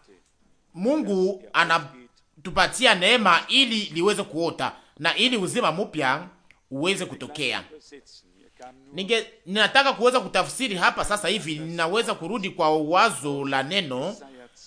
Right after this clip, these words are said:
la Isaya makumi ine na mbili, ili lituonyeshe namna gani Bwana alisema,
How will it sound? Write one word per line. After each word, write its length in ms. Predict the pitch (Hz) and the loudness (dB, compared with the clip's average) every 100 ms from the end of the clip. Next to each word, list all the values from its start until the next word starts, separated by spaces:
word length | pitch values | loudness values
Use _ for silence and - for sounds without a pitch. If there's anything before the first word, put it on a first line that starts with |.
| - 120 117 | -20 -20 -6
la 320 | 139 156 156 | 4 4 4
Isaya 720 | 147 - 196 190 120 123 180 - _ _ _ _ _ _ _ _ - | -2 -2 2 2 2 -2 -6 -16 _ _ _ _ _ _ _ _ -2
makumi 360 | 165 233 233 | -2 0 -2
ine 220 | 165 208 | 0 0
na 120 | 160 139 | 0 -2
mbili, 420 | 131 143 117 101 - 175 - - 147 _ 151 143 139 123 131 139 143 143 151 _ 147 131 143 135 - | -2 -2 -4 -10 -16 -20 -20 -20 -20 _ -20 -20 -20 _ _ -20 -20 -20 -20 _ -20 -20 -20 -16 2
ili 240 | 226 269 | 4 4
lituonyeshe 640 | 240 220 208 208 262 269 190 | 2 2 2 6 6 6 2
namna 340 | 202 262 196 | 2 4 2
gani 300 | 190 226 190 | 6 4 4
Bwana 600 | 147 180 165 120 131 190 - _ _ _ 131 - 139 - | 2 2 2 -2 -8 -10 -16 _ _ _ -20 -20 -12 4
alisema, 840 | 156 156 147 180 170 127 104 151 | 4 4 -2 -2 -2 -2 -4 -6